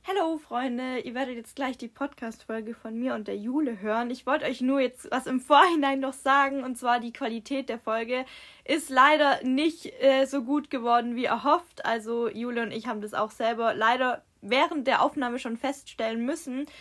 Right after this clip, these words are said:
dass wir uns gegenseitig nicht ganz so gut verstanden haben. Es war ein bisschen so wie die Qualität eines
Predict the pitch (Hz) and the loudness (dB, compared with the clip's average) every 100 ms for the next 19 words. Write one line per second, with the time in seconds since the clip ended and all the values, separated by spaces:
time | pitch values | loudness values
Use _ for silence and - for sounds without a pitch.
0 | - - 247 226 233 240 269 294 294 233 | -12 -6 -6 -4 -6 -6 -6 -4 -2 -4
1 | 240 233 240 - 233 285 - 254 254 240 | -4 -8 -8 -4 -4 -4 -6 -8 -8 -8
2 | 233 - 226 247 285 240 208 220 226 226 | -10 -8 -4 -4 -4 -6 -2 -2 -2 -6
3 | 220 220 269 277 226 214 - 226 226 - | -6 -4 -6 -4 -6 -6 -4 -2 -4 -8
4 | - - - 277 302 294 - 254 262 - | -20 -20 -2 2 2 2 2 2 2 -4
5 | 285 294 - - 233 233 233 226 - | -2 -2 0 -2 0 -2 -4 -6 -14